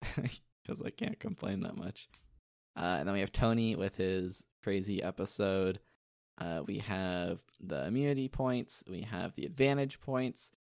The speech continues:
Uh, we have the token points for winning the challenge. And then, uh,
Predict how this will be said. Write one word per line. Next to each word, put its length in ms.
Uh, 300
we 160
have 580
the 420
token 300
points 300
for 480
winning 800
the 120
challenge. 760
And 220
then, 560
uh, 360